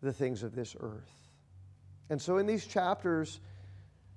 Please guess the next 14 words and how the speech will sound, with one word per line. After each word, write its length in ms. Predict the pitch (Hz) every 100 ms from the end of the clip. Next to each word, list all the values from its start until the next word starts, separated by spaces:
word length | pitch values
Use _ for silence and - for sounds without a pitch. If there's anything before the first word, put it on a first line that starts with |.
| - - -
uh, 40 |
in 260 | 156 156 175
this 240 | 190 196
chapter 460 | - 190 175 185 170
that 100 | 147
we've 240 | 151 151
been 200 | - 180
looking 320 | 170 160 160 156
at, 140 | 143
we're 140 | 151
gonna 180 | 139 165
now 220 | 160 160
focus 560 | 160 - 190 196 180 -
on 380 | 165 156 147